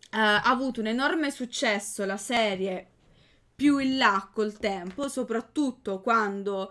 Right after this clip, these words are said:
una serie di premi sono andati tutti a loro favore, ma in effetti gran parte della critica, come era già successo a Joker, vi ricordate quando Joker è arrivato al cinema?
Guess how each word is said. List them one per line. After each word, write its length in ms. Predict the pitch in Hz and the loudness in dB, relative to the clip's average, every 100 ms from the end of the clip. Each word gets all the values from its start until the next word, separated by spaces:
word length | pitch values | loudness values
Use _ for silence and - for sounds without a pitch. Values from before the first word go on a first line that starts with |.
| - - - | -12 -16 -4
una 260 | 240 240 | -2 0
serie 300 | 240 269 254 | 0 0 2
di 120 | 233 247 | 0 0
premi 460 | 262 247 208 196 | 2 2 2 -2
sono 220 | 202 208 | -4 -2
andati 460 | 214 226 226 196 214 | 0 4 4 2 -6
tutti 520 | 247 240 - - 220 | -6 -6 -8 -6 0
a 180 | 214 196 | 2 2
loro 560 | 214 233 226 208 208 208 | 2 4 4 2 -2 -4
favore, 840 | - 311 240 220 208 226 247 285 - - - | -2 -2 2 2 2 2 0 -6 -12 -12 0
ma 200 | 269 240 | 2 4
in 140 | 240 | 2
effetti 880 | 311 - 220 202 208 - 254 254 233 | -4 -4 -4 -2 -4 -6 -2 -2 -2
gran 260 | 202 214 226 | -2 -2 0
parte 380 | 240 214 - 208 | 2 2 0 -2
della 220 | 220 254 | -2 -4
critica, 480 | 247 247 254 233 226 | -4 -6 -4 -4 0
come 240 | 403 339 | 2 2
era 120 | 254 | 2
già 140 | 247 277 | 0 -2
successo 480 | 262 - 254 - | -4 -6 -6 -4
a 40 | 233 | -4
Joker, 520 | 240 247 214 214 214 | 0 0 0 -2 -4
vi 100 | 240 | -4
ricordate 680 | 254 277 277 269 233 208 190 | -4 -4 -2 2 2 0 -6
quando 320 | 214 208 214 | -4 -2 -2
Joker 380 | 226 220 220 208 | 0 -2 -2 -4
è 40 | |
arrivato 340 | 214 220 220 | -2 -2 -2
al 120 | 214 233 | -2 -4
cinema? 540 | - 233 196 214 | -6 -6 -4 -4